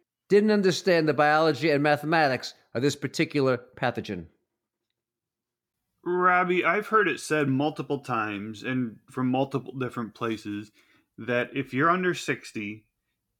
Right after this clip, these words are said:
Speaker 2: and do not have any comorbidities, your risk of dying from covid nineteen is no more than the risk of you getting in your car and driving to work every day.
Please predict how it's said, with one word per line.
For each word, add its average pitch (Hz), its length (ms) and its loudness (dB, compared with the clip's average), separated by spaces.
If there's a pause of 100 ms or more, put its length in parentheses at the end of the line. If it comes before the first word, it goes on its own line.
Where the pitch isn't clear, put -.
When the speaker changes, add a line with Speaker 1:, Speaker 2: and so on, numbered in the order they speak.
(140)
Speaker 2:
and 123 120 -4
do 123 100 0
not 135 300 0
have 127 200 -4
any 135 200 0
comorbidities, 139 1000 -2 (340)
your 127 200 0
risk 139 380 -2
of 151 140 -2
dying 123 400 -2
from 107 240 -10
covid 123 380 -4
nineteen 123 600 -4
is 113 280 -6
no 113 420 -6
more 127 280 -2
than 117 160 -8
the 104 100 -8
risk 113 420 -6
of 98 200 -12
you 117 140 -6
getting 120 280 -2
in 117 100 -4
your 113 140 -6
car 110 360 0
and 110 140 -6
driving 101 440 -4
to - 120 -14
work 95 280 -10
every 101 220 -14
day. - 340 -16